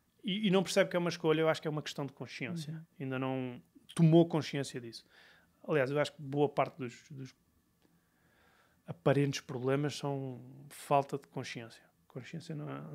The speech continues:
Speaker 1: <laughs> sobre os assuntos não é, não é nada fácil de, de conseguir. Eh, ehm, pensar com clareza não, não é nada fácil. É um des-, é um desafio para a vida.
Speaker 2: Uhum. Ah, não queria acabar este episódio sem, sem contar às pessoas que me estão a ouvir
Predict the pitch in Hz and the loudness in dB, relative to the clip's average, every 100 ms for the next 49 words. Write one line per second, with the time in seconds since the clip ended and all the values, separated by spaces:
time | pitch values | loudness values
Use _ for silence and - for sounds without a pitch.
0 | 123 - 160 - - 170 123 160 - 139 | -16 -14 -12 -12 -6 -6 -4 -8 -6 -8
1 | - 135 127 135 123 120 127 123 123 - | -8 -8 -8 -10 -12 -10 -8 -8 -8 -6
2 | 123 - 120 117 120 127 _ _ _ _ | -6 -6 -12 -12 -16 -20 _ _ _ _
3 | _ _ _ - 127 110 - 147 160 143 | _ _ _ -14 -10 -8 -4 0 2 2
4 | 127 120 120 131 143 156 - _ _ _ | -2 -4 -8 -14 -18 -20 -20 _ _ _
5 | - _ _ _ - 120 113 110 110 110 | -20 _ _ _ -14 -12 -10 -10 -12 -16
6 | 107 - - - 139 117 135 - 131 - | -18 -20 -20 -6 -2 0 -2 -2 -6 -4
7 | 127 127 120 117 113 113 113 120 123 120 | -2 -2 -4 -10 -10 -12 -10 -8 -6 -6
8 | 117 117 - 143 - 160 190 196 147 123 | -6 -6 0 0 0 -8 -8 -8 -8 -8
9 | 123 123 120 131 - 160 123 117 175 165 | -8 -10 -12 -12 -10 -10 -10 -12 -10 -10
10 | 160 165 _ _ _ - _ _ _ 175 | -12 -14 _ _ _ -20 _ _ _ 0
11 | 170 175 185 190 196 190 185 185 180 175 | 2 2 0 0 0 2 2 2 -2 -4
12 | 190 180 180 185 - 180 175 170 165 - | -2 0 0 -2 -4 -4 -2 -2 -4 -10
13 | - - 170 165 170 165 160 151 - - | -18 -8 -6 -4 -2 0 0 -4 -10 -20
14 | - - 156 - - 160 160 160 151 147 | -16 -8 -8 -8 -12 -10 -8 -4 -4 -4
15 | 156 156 | -6 -10